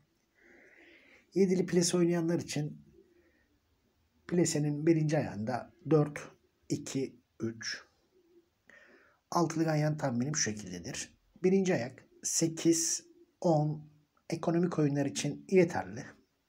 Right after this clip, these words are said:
İkinci ayak altı, bir. Bu iki at yeterli. Üçüncü ayak bir, on,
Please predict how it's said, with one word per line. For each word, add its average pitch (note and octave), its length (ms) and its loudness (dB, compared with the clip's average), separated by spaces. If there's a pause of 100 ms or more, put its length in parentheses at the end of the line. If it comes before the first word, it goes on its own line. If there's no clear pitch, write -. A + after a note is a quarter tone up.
(600)
İkinci G3+ 340 2
ayak A2 360 -2 (200)
altı, D#3+ 600 0 (100)
bir. A2+ 380 -6 (360)
Bu E3+ 120 2
iki C3+ 280 0
at - 160 -6
yeterli. F#2 500 -4 (1160)
Üçüncü G3 380 2
ayak - 420 -2 (300)
bir, D#3 640 -2 (680)
on, D#3 480 0